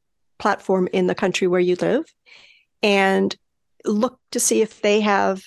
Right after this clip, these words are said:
uh, verified information about H I V that pertains to your country or your location, wherever you are. Um,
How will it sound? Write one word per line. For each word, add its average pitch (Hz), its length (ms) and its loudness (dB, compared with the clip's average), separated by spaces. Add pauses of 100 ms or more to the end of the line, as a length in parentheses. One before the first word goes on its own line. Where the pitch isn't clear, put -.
(420)
uh, 180 220 2
verified 190 580 0
information 185 800 -2 (180)
about 175 320 0
H 185 180 -2
I 175 100 2
V 180 400 -2 (480)
that - 160 -2
pertains 190 440 0
to 190 100 -2
your 170 160 0
country 262 560 -4 (120)
or 190 60 0
your 175 340 -2 (140)
location, 190 480 -2
wherever 190 260 0
you 180 140 0
are. 208 240 -2 (960)
Um, 190 640 2